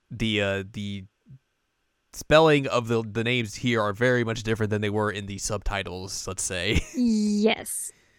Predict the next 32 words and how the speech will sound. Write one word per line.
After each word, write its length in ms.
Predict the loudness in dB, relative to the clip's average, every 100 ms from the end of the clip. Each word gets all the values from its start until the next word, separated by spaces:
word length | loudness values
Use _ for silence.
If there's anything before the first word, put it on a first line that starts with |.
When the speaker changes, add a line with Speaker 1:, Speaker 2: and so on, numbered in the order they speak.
| -12 2
Speaker 2:
Just 240 | 2 2
a 40 |
smidge. 600 | 0 0 -2 -4 -8 -10 -14 -16
Speaker 1:
Just 240 | -8 -8 -8
a 40 |
smidge. 480 | -10 -10 -10 -12 -8
Uh, 300 | -4 -2 -4 0
these 180 | 0 2
girls, 680 | 4 6 6 4 2 -10 -16 -6
you 80 |
know, 80 | -4
their 160 | -2 -2
village 440 | 2 4 4 2
got 200 | 2 2
overrun 400 | 2 2 2 2
with 140 | 0 -2
demons. 400 | -2 -2 -2 -2
Now 180 | -2
they 80 | 0
want 200 | 0 -2
to 40 | -2
become 380 | -4 -4 -6
demon 340 | -6 -4 -4 -4
slayers. 540 | -2 0 0 0 -2
So 80 | -4
they're 100 | -6
like, 140 | -6
"Please, 340 | -4 -2 -2 -4
Sango, 400 | -4 -4 -4 -2
teach 260 | -2 0
us." 200 | 0 0
And 80 | -2